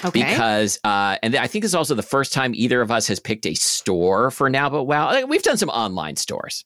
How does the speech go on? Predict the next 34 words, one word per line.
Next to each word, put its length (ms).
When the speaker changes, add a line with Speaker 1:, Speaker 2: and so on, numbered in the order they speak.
Speaker 2:
You're 140
right. 100
Speaker 1:
Okay. 240
Speaker 2:
Um, 160
Speaker 1:
Yep. 80
Speaker 2:
so, 300
uh, 320
th-, 220
but 140
this 140
is 40
definitely 280
a 40
bit 200
of 60
a 60
you 160
can't 280
have 240
any 160
'cause 180
this 140
is 120
a 60
store 340
in 120
Seattle, 560
and 120
it's 100
called 240
Spice 560
S 220
P 200
C, 440